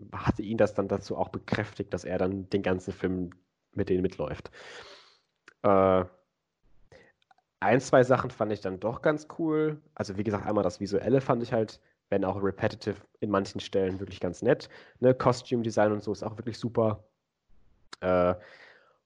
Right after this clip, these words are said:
und es gibt eine andere Connection zum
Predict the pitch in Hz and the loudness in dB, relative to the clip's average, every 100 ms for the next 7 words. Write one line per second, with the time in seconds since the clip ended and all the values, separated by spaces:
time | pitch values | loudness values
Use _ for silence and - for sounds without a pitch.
0 | _ _ 135 139 170 - - 110 - 120 | _ _ 4 4 4 -4 -8 -6 -4 -4
1 | - - _ 98 101 101 - 117 123 104 | -6 -20 _ 4 4 4 0 -2 -4 -6
2 | - 101 90 90 - - 90 117 196 - | -8 -6 -4 -6 -10 -12 -10 -8 -10 -16
3 | _ _ _ - - 110 101 92 92 - | _ _ _ -18 -6 -2 -2 -2 -6 -8